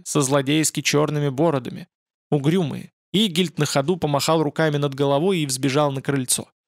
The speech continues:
Дверь распахнулась без стука, он вошёл в просторный зал, тут же хлопнула наверху дверь. На грубой лесенке из гранитных глыб появился огромный косматый антланец, заспанный, с набрякшим лицом, грузный, сердитый нежданным вторжением.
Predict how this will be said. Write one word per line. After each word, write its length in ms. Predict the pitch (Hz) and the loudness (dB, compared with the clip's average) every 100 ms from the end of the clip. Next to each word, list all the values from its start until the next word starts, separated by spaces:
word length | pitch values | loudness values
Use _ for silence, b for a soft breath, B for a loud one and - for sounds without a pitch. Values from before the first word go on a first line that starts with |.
| _ _ _ _ _ _ | _ _ _ _ _ _
Дверь 280 | 156 254 - | 2 2 2
распахнулась 720 | 147 139 139 - 131 139 131 | 0 2 0 -2 0 0 0
без 200 | 185 208 | 2 2
стука, 580 | - 269 247 226 165 - - | 2 2 2 -2 -4 -4 0
он 180 | 233 | 2
вошёл 340 | 165 143 156 135 | 4 2 2 0
в 80 | - | 0
просторный 560 | 147 - 160 151 160 | 0 2 0 2 0
зал, 340 | 165 214 208 b b _ _ - | 2 2 0 b b _ _ 2
тут 180 | 233 | 2
же 120 | 180 160 | 4 2
хлопнула 480 | 143 170 160 147 | 2 0 2 0
наверху 440 | 139 131 131 - 139 | 2 0 -2 -2 -4
дверь. 320 | 123 - - _ _ _ _ _ 151 | -4 -8 -10 _ _ _ _ _ 0
На 140 | 185 | 2
грубой 340 | 185 226 214 | 2 2 2
лесенке 520 | 214 220 202 185 170 170 | 4 4 2 0 0 0
из 120 | 139 | 2
гранитных 600 | 151 151 175 156 147 127 | 2 2 0 0 -2 0
глыб 280 | 160 220 180 | 0 0 0
появился 540 | 160 147 160 160 151 135 | 0 2 2 2 2 0
огромный 440 | 131 202 214 196 | 2 2 2 0
косматый 560 | - 135 143 135 139 131 | 0 0 0 0 0 0
антланец, 600 | 131 135 131 135 - - - | -2 -2 -2 -4 -8 -8 -6
заспанный, 760 | 131 160 185 - 151 143 165 B B B - | 2 4 4 0 -4 -8 -10 B B B -4
с 80 | 175 | 2
набрякшим 640 | 180 160 170 160 - 147 | 4 4 2 2 0 0
лицом, 580 | 143 - - 165 131 135 | 0 0 2 2 0 0
грузный, 460 | 190 233 180 147 | 2 2 2 2
сердитый 500 | 131 160 165 220 208 | 2 2 2 0 2
нежданным 540 | 202 196 170 202 185 175 | 2 2 2 2 2 0
вторжением. 720 | - 165 175 175 - - | 0 0 2 0 -2 -10